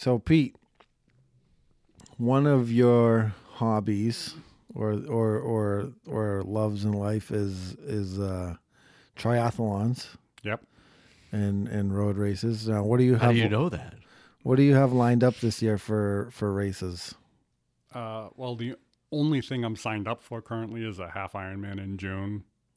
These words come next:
Speaker 2: And unlike the people we talked about, I have done
Speaker 1: You have done
Speaker 3: <laughs>
Speaker 1: sprint and Olympic distances.
Speaker 2: I've done sprint and Olympic, and this just seemed
Speaker 3: Oh,
Speaker 2: like
Speaker 3: you
Speaker 2: the
Speaker 3: did Olympic distance too?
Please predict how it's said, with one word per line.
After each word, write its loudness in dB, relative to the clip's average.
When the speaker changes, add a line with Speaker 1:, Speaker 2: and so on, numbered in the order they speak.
Speaker 2:
And -2
unlike 0
the -8
people -6
we -8
talked -4
about, -2
I -2
have -6
done 2
Speaker 1:
You 4
have 2
done 0
Speaker 3:
<laughs> 2
Speaker 1:
sprint 4
and 2
Olympic 2
distances. 4
Speaker 2:
I've -2
done 4
sprint 0
and 2
Olympic, 0
and 0
this -4
just -8
seemed 0
Speaker 3:
Oh, 0
Speaker 2:
like 2
Speaker 3:
you 2
Speaker 2:
the 2
Speaker 3:
did 4
Olympic 0
distance -8
too? -6